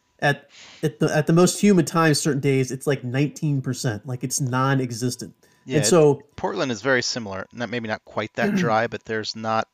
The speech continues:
Speaker 2: the summertime, it's almost no humidity. That's,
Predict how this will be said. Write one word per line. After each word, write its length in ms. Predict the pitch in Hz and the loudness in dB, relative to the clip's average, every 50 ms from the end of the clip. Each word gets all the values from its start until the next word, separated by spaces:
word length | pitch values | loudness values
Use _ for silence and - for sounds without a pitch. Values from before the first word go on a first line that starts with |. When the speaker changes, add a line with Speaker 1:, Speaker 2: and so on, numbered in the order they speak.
| _ - | _ -16
Speaker 2:
the 100 | 113 120 | -12 -8
summertime, 640 | 110 - - 147 139 131 117 - 117 101 101 98 95 | -6 -6 -6 -6 -8 -10 -10 -8 -8 -8 -8 -10 -12
it's 240 | 90 - - - - _ _ _ - | -16 -20 -20 -20 -20 _ _ _ -12
almost 340 | - 113 113 110 101 - - | -10 -8 -8 -8 -8 -10 -12
no 160 | 104 101 98 | -12 -12 -12
humidity. 560 | 95 - - 98 101 101 104 104 98 92 113 117 | -12 -14 -16 -18 -16 -16 -16 -16 -16 -16 -16 -12
That's, 320 | 117 101 104 - - - | -10 -10 -8 -8 -10 -14